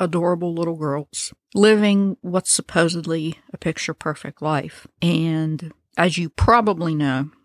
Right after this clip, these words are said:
and we will discuss this later, Shanann lived a great deal of her life on social media. She daily had videos of what they were doing,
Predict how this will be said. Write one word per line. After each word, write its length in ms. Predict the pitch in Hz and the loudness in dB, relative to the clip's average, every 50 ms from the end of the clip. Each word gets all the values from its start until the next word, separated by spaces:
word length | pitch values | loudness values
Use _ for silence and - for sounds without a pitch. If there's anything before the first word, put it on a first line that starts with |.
| _ _ - | _ _ -2
and 160 | 185 180 170 | -2 0 0
we 120 | 180 180 | 0 -2
will 260 | 190 160 165 175 165 165 | 0 2 2 2 2 2
discuss 420 | - 160 - - - 151 - - | 0 -4 -4 -2 0 -2 -2 -2
this 200 | - - - - | -6 -8 -8 -6
later, 260 | 151 147 139 139 - - _ _ _ _ _ _ - - | -4 -2 -2 -2 -4 -8 _ _ _ _ _ _ -4 -2
Shanann 760 | - - - 196 185 180 185 196 202 208 202 202 208 208 - _ - | 0 2 4 4 4 6 6 6 6 6 6 4 4 2 0 _ -6
lived 680 | 185 180 185 185 180 180 175 170 160 165 - - - - | -2 2 4 6 6 6 6 4 2 -4 -6 -6 -4 -2
a 60 | 170 | 0
great 320 | 160 143 151 151 151 - | 2 4 4 4 2 2
deal 260 | - 180 175 165 170 165 | 2 2 4 4 4 4
of 120 | 156 - | 2 0
her 160 | - - 165 | -2 -4 -4
life 520 | 160 156 156 151 147 156 - - - 156 - - | -2 0 0 0 -2 -4 -6 -10 -16 -16 -10 -6
on 180 | - 156 151 147 | -4 -4 -2 -2
social 380 | - - 156 147 - - 147 | -2 -4 -4 -4 -6 -4 -4
media. 320 | 147 147 147 135 - - - - - - _ _ _ _ _ _ _ - _ - | 0 0 0 0 0 -2 -6 -6 -10 -18 _ _ _ _ _ _ _ -18 _ -6
She 500 | - - - - - 175 147 143 151 151 - _ _ _ - 175 | -2 0 0 2 2 2 0 0 -4 -6 -10 _ _ _ -6 0
daily 680 | 156 190 180 180 190 175 170 165 147 139 139 160 - - _ _ - _ _ - | 4 4 6 6 6 6 6 4 4 4 2 0 -4 -8 _ _ -20 _ _ -12
had 360 | - - 151 147 143 139 - - - | -6 -2 0 0 0 0 -4 -6 -2
videos 760 | 135 156 170 170 170 170 160 160 160 160 160 160 160 165 - | 2 2 4 6 6 6 6 6 4 4 4 2 0 -2 -2
of 380 | 147 135 147 147 - - - - - | -4 -4 -4 -8 -12 -14 -16 -14 -12
what 300 | - 170 151 156 156 - | -4 2 2 2 4 4
they 120 | 151 147 | 2 0
were 160 | 143 143 156 | 2 0 0
doing, 500 | 156 - 143 143 143 143 135 139 147 143 | 0 0 2 2 2 2 2 2 0 -4